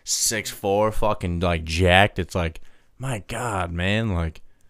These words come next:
the fuck went wrong with me that I'm just kinda, uh, you know, even at twenty-seven, I'm, I'm kinda, like,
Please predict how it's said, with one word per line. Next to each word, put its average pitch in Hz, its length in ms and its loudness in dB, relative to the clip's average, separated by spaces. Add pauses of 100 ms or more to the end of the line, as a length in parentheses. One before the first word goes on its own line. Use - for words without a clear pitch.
(380)
the 160 80 -6
fuck 156 380 0
went 139 220 2
wrong 123 280 6
with 110 140 4
me 107 280 2
that 98 120 2
I'm 92 120 -2
just 98 180 -2
kinda, 101 420 -2
uh, 110 100 0
you 113 140 -2
know, 101 160 4
even 127 240 2
at 113 140 2
twenty-seven, 113 720 0
I'm, 90 240 -4
I'm 101 260 0
kinda, 131 600 -2
like, 131 220 -2